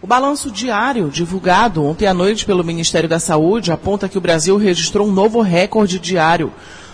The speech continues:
com mil trezentas e quarenta e nove mortes por covid dezenove em vinte e quatro horas, chegando a trinta e duas mil quinhentas e quarenta e oito vítimas e quinhentos e oitenta e quatro mil e dezesseis casos confirmados da doença.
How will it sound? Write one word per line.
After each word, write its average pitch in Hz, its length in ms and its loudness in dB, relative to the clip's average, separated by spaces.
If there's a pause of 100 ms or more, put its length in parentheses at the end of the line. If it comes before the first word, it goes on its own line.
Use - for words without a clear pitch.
com 208 140 4
mil 220 320 2
trezentas 214 640 0
e 208 60 0
quarenta 202 340 2
e 196 60 0
nove 185 260 2
mortes 180 540 0
por 180 180 -2
covid 170 380 -2
dezenove 180 540 0
em 196 80 0
vinte 277 240 -2
e - 40 -6
quatro 285 340 -2
horas, 131 500 0 (360)
chegando 233 440 2
a 220 60 4
trinta 285 460 -2
e 262 80 -2
duas 208 440 0
mil 233 280 0
quinhentas 240 680 0
e 220 60 -6
quarenta 208 400 0
e 196 80 0
oito 202 240 2
vítimas 170 680 -4 (300)
e 233 80 0
quinhentos 262 680 0
e 247 1400 -2
oitenta 233 260 -2
e 196 60 0
quatro 190 360 0
mil 202 300 -2
e 269 60 0
dezesseis 220 600 -4
casos 208 520 0
confirmados 190 640 -4
da 170 100 -4
doença. 127 500 -10